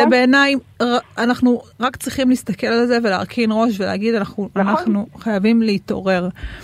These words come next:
Speaker 1: ולו
Speaker 2: אני
Speaker 1: בשל,
Speaker 2: יכולה ל-, נכון.
Speaker 1: וגם, וגם, גם קצת, קצת להביא לידיעה של אין כאן, אה, אה, לא צריך, לא חייב, אה, לשחרר מחבלים, דם על הידיים. יש הרבה, הרבה דברים שאת-, אנשים מפחדים לגעת בנושא הזה, שמא הם מביאים למשהו
Speaker 2: נכון.
Speaker 1: שיגרור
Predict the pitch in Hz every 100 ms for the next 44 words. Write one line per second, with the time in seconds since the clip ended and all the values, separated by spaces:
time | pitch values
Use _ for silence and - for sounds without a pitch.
0 | 247 - - - - 247 190 190 208 254
1 | 254 277 240 220 240 233 226 240 247 285
2 | 302 240 254 254 285 294 233 247 269 -
3 | 311 - - - - 226 226 208 202 240
4 | 277 262 202 208 247 247 - 208 202 -
5 | 285 262 311 294 254 - 220 - 208 -
6 | 247 - 226 233 - 233 233 226 233 -
7 | - - - _ 208 196 190 190 208 208
8 | 202 220 208 214 220 214 214 185 214 208
9 | 202 196 190 185 180 190 180 190 208 185
10 | 196 185 - 196 196 175 208 202 202 226
11 | 202 - 214 202 196 240 240 226 190 269
12 | 269 277 294 277 262 - 330 330 262 233
13 | 277 294 294 254 247 226 269 277 254 277
14 | 302 311 285 262 277 302